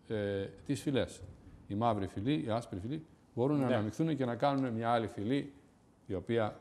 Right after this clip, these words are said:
Speaker 1: θα λέγεται μελαχρινή ή μουλάτη φυλή ή κάτι τέτοιο, ένα υβρίδιο δηλαδή κλπ. Αλλά πάλι ξέρετε ότι ξεχωρίζουν αυτά τα πράγματα. Και δύο, ένας άνθρωπος ο οποίος έχει παντρευτεί μια μαύρη κοπέλα, ένας άντρας,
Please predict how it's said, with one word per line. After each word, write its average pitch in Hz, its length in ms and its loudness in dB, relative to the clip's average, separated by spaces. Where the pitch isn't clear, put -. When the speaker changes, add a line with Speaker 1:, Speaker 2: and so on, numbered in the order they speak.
Speaker 1:
θα 113 100 -4
λέγεται 98 500 -2
μελαχρινή 117 640 2
ή 120 60 0
μουλάτη 113 420 2
φυλή 110 280 -4
ή 127 280 -2
κάτι 101 240 -6
τέτοιο, 87 340 -6
ένα 104 140 -2
υβρίδιο 95 420 0
δηλαδή 104 240 -4
κλπ. 95 320 -6
Αλλά 113 240 4
πάλι 175 260 4
ξέρετε 147 340 2
ότι 117 140 0
ξεχωρίζουν 107 540 -2
αυτά 90 220 -4
τα 87 100 -4
πράγματα. 85 360 -6
Και 127 300 0
δύο, 139 320 -2
ένας 143 280 -2
άνθρωπος 131 360 -2
ο - 20 -4
οποίος 123 240 -2
έχει 127 80 -10
παντρευτεί 120 540 0
μια 107 260 4
μαύρη 139 460 2
κοπέλα, 104 560 2
ένας 104 240 -2
άντρας, 117 500 -2